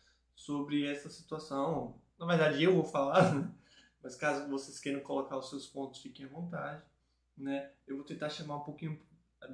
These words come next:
da atenção dessa situação e mostrar o quão isso pode ser prejudicial. Até porque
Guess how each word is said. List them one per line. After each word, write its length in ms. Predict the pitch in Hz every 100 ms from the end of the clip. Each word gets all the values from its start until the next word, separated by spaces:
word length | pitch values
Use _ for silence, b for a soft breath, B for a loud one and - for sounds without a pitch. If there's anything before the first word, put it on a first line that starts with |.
| 123 139 131
da 140 | 123 139
atenção 480 | 143 135 - 165 170
dessa 200 | - -
situação 640 | - 131 - 156 170 175
e 40 | 165
mostrar 320 | 160 - 160
o 160 | 165
quão 220 | - 170 165
isso 220 | - -
pode 220 | 147 147
ser 80 | 139
prejudicial. 840 | 147 139 139 - - 127 113 104 _ _ _ _ _ _ _ - -
Até 220 | 175 170 190
porque 520 | 208 - 165 175